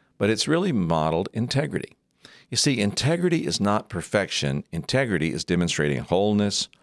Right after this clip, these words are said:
or an integration, if you will, of all of your values and convictions. One of my values is that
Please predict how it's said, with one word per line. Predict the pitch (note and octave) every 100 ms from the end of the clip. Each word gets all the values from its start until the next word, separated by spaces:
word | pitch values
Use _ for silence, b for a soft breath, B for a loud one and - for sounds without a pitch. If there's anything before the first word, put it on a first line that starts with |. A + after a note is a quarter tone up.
| b -
or | D#2
an | E2+
integration, | - F#2+ D#2+ D2+ G#2 C3+ - E2 D2+
if | D#2+ -
you | D2+
will, | D2 C#2 C2+ C#2+ -
of | D#2 - -
all | F2 G#2 A2
of | G2
your | F#2+
values | E2+ D#2 D2 D2+ C#2 D2
and | - C#2+
convictions. | D#2 D#2 F2+ - - - - b b b b b b b -
One | F#2+
of |
my | G2+ A2
values | F2+ F2 E2+ D#2
is | D#2+ G2+ D#2+
that | C#2